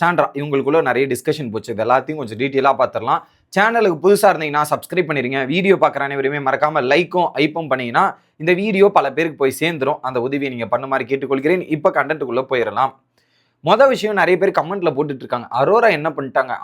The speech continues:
அரோரா ஒண்ணும் கிறுக்கலையே, ஒண்ணும் பண்ணலையே" அப்படின்ற மாதிரி நீங்க சொல்லியிருப்பீங்க. திருத்தம் மக்களே, திருத்தம். அதுல அரோரா மேல ஒரு தப்பு இருக்கு. அதுல அந்த பேட் டச்ன்ற கான்செப்டை திரும்ப எடுத்துட்டு வந்து கமருதீன், அது பார்வதி அப்படின்றத அவங்க நினைச்சாங்க. அதுக்கு தான்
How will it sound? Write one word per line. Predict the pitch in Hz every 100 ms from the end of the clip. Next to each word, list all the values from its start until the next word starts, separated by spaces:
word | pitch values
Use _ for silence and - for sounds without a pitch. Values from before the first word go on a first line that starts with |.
| 113
அரோரா | 139 208 247 214
ஒண்ணும் | 180 196
கிறுக்கலையே, | 165 165 190 175 160 104
ஒண்ணும் | 151 196 143
பண்ணலையே" | 147 185 185 180 -
அப்படின்ற | 123 160 151 143
மாதிரி | 170 180
நீங்க | 139 151
சொல்லியிருப்பீங்க. | 175 165 139 117 - _ _
திருத்தம் | 202 254 - 208
மக்களே, | 165 - 185 202
திருத்தம். | 214 240 156 - _ _ -
அதுல | 127 165 165 170 190 135
அரோரா | 175 208
மேல | 202 202
ஒரு | 185 147
தப்பு | 156 147 220
இருக்கு. | - 127
அதுல | - 131 135 165 214 - _ _
அந்த | 135 151 139 131 120 110
பேட் | 147 202 196
டச்ன்ற | 208 208 202 180 151
கான்செப்டை | 151 202 196 180 190 202
திரும்ப | 196 226 202
எடுத்துட்டு | 170 151 170
வந்து | 190
கமருதீன், | 160 185 208 156 113
அது | 127 120
பார்வதி | 143 202 220 214 196 175
அப்படின்றத | 127 135 175 165 170
அவங்க | 175 151 123
நினைச்சாங்க. | 147 160 160
அதுக்கு | 117 - 127 151 143
தான் | - 156 160 - -